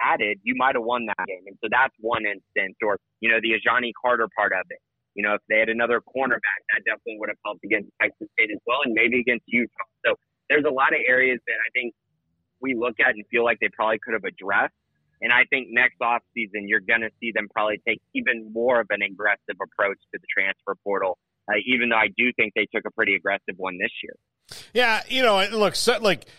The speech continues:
Speaker 2: a couple players can swing things either way. Look, Sam Hartman going to Notre Dame might swing things away from a school like Alabama this year just because they weren't able to get a good quarterback. So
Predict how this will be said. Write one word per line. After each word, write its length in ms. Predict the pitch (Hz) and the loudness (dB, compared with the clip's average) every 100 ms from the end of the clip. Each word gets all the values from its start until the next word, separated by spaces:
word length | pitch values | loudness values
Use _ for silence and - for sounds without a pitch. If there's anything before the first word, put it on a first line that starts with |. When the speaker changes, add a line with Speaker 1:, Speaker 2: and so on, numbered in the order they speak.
| _ - | _ -4
Speaker 2:
a 80 | 180 | 0
couple 280 | - 294 233 | 4 6 6
players 380 | 247 254 196 | 6 6 4
can 160 | - 185 | 2 -2
swing 320 | - 208 196 | 2 2 2
things 380 | 185 190 170 143 | 2 2 2 -2
either 260 | 208 202 165 | 2 4 4
way. 260 | 202 185 | 4 4
Look, 260 | 160 180 - - - _ | 4 2 0 -20 -20 _
Sam 360 | - - 285 262 | -4 2 4 4
Hartman 440 | 180 277 202 175 | 4 4 2 2
going 200 | 180 214 | 4 4
to 60 | 185 | 4
Notre 160 | 196 | 4
Dame 240 | 185 202 165 | 4 4 2
might 200 | 180 165 | 2 0
swing 360 | - 214 226 | 2 2 2
things 280 | 185 208 175 | 2 0 2
away 300 | 170 180 185 | 2 2 2
from 440 | 175 180 160 143 120 - - _ - | 4 4 4 2 -12 -18 -20 _ -6
a 80 | |
school 240 | 165 - 226 | -2 4 6
like 160 | 202 185 | 6 4
Alabama 480 | 196 170 190 233 | 4 6 6 4
this 200 | 180 165 | 2 2
year 120 | 175 175 | 0 -2
just 180 | 143 | -4
because 340 | - 151 175 139 | -6 0 0 2
they 140 | 175 | 0
weren't 180 | 185 175 | 2 2
able 160 | 180 160 | 2 0
to 80 | |
get 160 | 151 165 | 0 0
a 40 | |
good 200 | 135 139 | -2 -4
quarterback. 540 | - 202 165 98 76 - | 0 2 2 -2 -10 -2
So 380 | 185 170 147 | 4 4 4